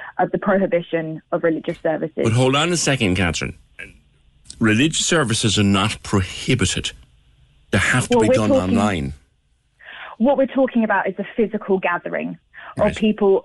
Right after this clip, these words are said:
Speaker 1: going to a physical place of worship to observe, for example, you know, um, communion, or, you know, we would call it the, the Lord's Supper. I believe,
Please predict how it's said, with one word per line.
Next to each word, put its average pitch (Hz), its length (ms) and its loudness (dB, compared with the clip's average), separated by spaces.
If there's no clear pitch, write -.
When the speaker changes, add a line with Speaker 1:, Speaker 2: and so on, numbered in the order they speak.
Speaker 1:
going 202 400 0
to 196 120 -2
a 190 40 0
physical 196 460 -2
place 185 320 -2
of 160 80 -8
worship 175 480 0
to 302 80 2
observe, 262 300 2
for 247 100 -2
example, 214 500 2
you 208 120 0
know, 185 200 0
um, 175 260 0
communion, 240 600 4
or, 175 240 0
you 185 80 -4
know, 180 80 -2
we 196 120 2
would 185 80 -6
call 202 200 2
it 175 160 0
the, 175 240 0
the 180 100 -2
Lord's 190 300 2
Supper. 226 380 0
I 254 160 2
believe, 214 380 0